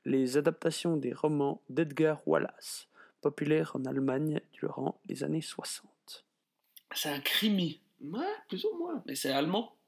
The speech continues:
Speaker 2: Non.
Speaker 1: Ok. Psychose.
Speaker 2: Mhm.
Speaker 1: Pour de vrai ?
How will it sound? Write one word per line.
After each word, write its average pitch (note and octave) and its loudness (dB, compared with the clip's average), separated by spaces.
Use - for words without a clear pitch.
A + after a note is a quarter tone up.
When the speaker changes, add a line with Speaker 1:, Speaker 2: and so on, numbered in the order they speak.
Speaker 2:
Non. A#2+ 0
Speaker 1:
Ok. B2 -10
Psychose. E3 -2
Speaker 2:
Mhm. G#2+ -2
Speaker 1:
Pour - -10
de D3 2
vrai ? F#3 2